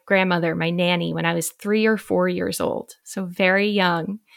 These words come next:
And she wanted me to change out of my wet bathing suit on the beach and dry off and then get in the car. And she was holding up a towel so that I could, like, change behind the towel,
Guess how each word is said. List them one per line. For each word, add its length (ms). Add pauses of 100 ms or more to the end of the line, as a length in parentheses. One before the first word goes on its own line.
(1080)
And 180
she 220
wanted 400
me 220
to 760
change 400
out 120
of 120
my 120
wet 360
bathing 320
suit 420
on 220
the 80
beach 580
and 160
dry 280
off 460
and 160
then 160
get 200
in 80
the 100
car. 420 (760)
And 120
she 160
was 140
holding 320
up 140
a 60
towel 400
so 180
that 100
I 100
could, 200
like, 180
change 440
behind 360
the 60
towel, 420